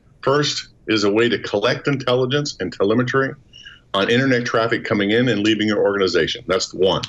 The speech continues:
Second, it is a processing engine that looks at the intelligence and telemetry to determine malicious behavior. And finally, it is an enforcement point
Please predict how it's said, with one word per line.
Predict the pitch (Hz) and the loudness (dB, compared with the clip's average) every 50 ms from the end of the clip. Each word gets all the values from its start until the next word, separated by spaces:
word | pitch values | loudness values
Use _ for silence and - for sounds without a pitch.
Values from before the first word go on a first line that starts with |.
| - - _ _ _ _ - | -10 -16 _ _ _ _ -4
Second, | - - 170 180 175 - 117 107 107 110 - - | -2 0 0 0 0 0 0 0 -2 -4 -6 -2
it | 120 113 | -2 0
is | 110 101 | 0 0
a | - - - | 0 -2 -4
processing | - - - - 156 180 196 - - - 98 92 - 95 85 85 | -6 -8 -4 -2 0 0 0 0 0 -2 0 0 -2 -2 -2 -2
engine | 82 78 73 73 85 92 | -4 -4 -4 -6 -4 -2
that | 95 95 - - | -2 -2 0 0
looks | 123 131 127 - 139 | 0 0 0 0 0
at | 123 120 - | -2 -2 -2
the | - 98 | -4 -4
intelligence | 92 - - 107 101 98 98 95 95 - | -4 -2 -2 0 0 0 0 -2 -4 -4
and | 92 90 82 | -4 -4 -2
telemetry | - 92 90 92 90 87 - - 95 87 87 85 - - - _ _ _ _ - | -2 -2 -2 -2 -2 -2 -2 -2 0 0 -2 -4 -8 -14 -20 _ _ _ _ -8
to | - | -4
determine | - 95 92 - - 127 123 123 120 107 98 | -4 -2 -2 0 0 2 2 2 2 2 0
malicious | 95 95 101 117 - - - 113 107 - - | 0 2 2 2 2 0 0 -2 -2 -2 -4
behavior. | - 98 85 78 85 82 80 - - - - - _ _ _ _ - - - - - - | -4 -4 -4 -2 -2 -2 -2 -2 -4 -8 -10 -12 _ _ _ _ -20 -20 -20 -20 -10 -6
And | - - - - | -4 -4 -4 -2
finally, | 139 139 143 143 135 107 95 95 - | -2 -2 0 0 0 0 0 -2 -2
it | - 104 104 | -2 -2 0
is | 98 95 | -2 -2
an | 95 90 | -2 -4
enforcement | 87 85 82 - - 175 196 220 214 - - 95 76 - - | -6 -8 -8 -4 0 0 2 2 0 -2 -4 -6 -8 -8 -10
point | - - 80 69 71 - - | -10 -8 -6 -6 -6 -8 -12